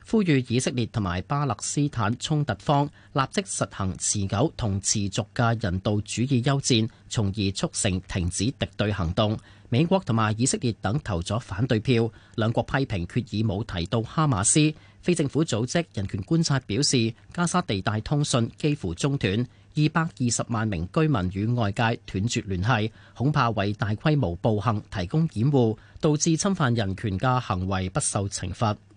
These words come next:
聯合國就指冇通訊、能源、食物、飲用水同埋藥物，人道行動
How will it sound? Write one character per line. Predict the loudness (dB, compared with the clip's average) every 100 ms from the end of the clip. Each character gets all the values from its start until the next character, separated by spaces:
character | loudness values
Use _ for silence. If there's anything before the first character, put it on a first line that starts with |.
| 0
聯 | 2 4
合 | 2
國 | 0
就 | -2
指 | 0 2 0 -2
冇 | -6 0
通 | 0 2
訊、 | 2 0 -2 _
能 | -2 0 0
源、 | -2 -2 -6
食 | -6 -4 0
物、 | 0 -2 -4 -4
飲 | 2 4
用 | 2 2
水 | 0 0
同 | 0 -2
埋 | 0 0
藥 | 2
物， | 2 0 -4 -6
人 | 0 2
道 | 2 0
行 | -2 0
動 | 0